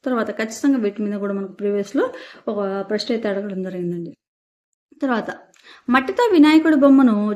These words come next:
చేసిన తర్వాత వినాయకుడి బొమ్మను తిరిగి మట్టిగా మార్చవచ్చు అనే అంశం ఆలోచనలోకి రాకపోవడం ఏమిటి? ఒకటి ప్రతిక్రియా లోపం,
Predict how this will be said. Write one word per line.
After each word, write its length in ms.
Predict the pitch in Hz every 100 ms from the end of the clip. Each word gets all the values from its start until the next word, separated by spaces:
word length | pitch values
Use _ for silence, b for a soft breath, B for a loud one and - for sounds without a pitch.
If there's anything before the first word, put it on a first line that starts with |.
| 226
చేసిన 240 | 220 220
తర్వాత 720 | 214 214 240 262 226 196 202 b b -
వినాయకుడి 440 | 247 330 359 359
బొమ్మను 420 | 262 262 269 240
తిరిగి 320 | 220 254 302 339
మట్టిగా 400 | 269 226 269 277
మార్చవచ్చు 600 | 247 233 233 226 226 220
అనే 140 | 208
అంశం 520 | 202 214 247 196 196 - -
ఆలోచనలోకి 680 | 214 277 294 294 262 240 202
రాకపోవడం 600 | 196 196 196 196 190 185
ఏమిటి? 560 | 180 175 180 180 190 - _ _ _ -
ఒకటి 220 | 247 233
ప్రతిక్రియా 680 | 220 190 190 226 247 254 254
లోపం, 520 | 247 247 277 302